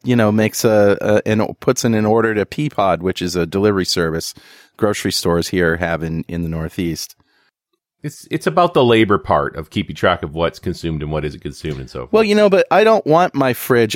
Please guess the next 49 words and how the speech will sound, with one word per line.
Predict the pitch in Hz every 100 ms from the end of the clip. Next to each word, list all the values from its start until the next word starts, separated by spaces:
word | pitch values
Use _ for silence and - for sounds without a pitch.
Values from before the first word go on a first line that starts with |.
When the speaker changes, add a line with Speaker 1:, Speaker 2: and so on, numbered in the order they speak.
| -
Speaker 1:
automatically | 123 139 123 120 131 127 127 117
ordering | - 117 123 110 98 98 101 117 _
a | 104 107
roast | 107 117 131 101 - - - -
that | 110 107
I | 107
want, | 107 117 117 - -
you | 127
know, | 113
once | 101 120 113
a | 110
month. | 113 139 - - - _ _ _ _ _
I | 123
don't, | 151 -
I | 135
don't | 147
want | 107 139 156 -
that. | 80 -
You | 107
know, | 117
I | 131
want, | 151 151
I | 135
want | 156 170 -
some, | - 151 147 139 139
I |
want | 175 170
control | 165 147 - 151 156
over | 131 107
what | 101 92
goes | 101 92 95
in | 87
my | 85
fridge. | - 82 64 - - _ -
Speaker 2:
But | 117
I |
would | 117 143 151
like | 104 104
a | 98
recommended | 101 - 95 92 90
list. | 110 101 - - -
Like, | 87
based | 117 143 -
on | 156
what | 147 147
you |
consumed | 135 135 135 120
last | 113 117 -
week, | 87 78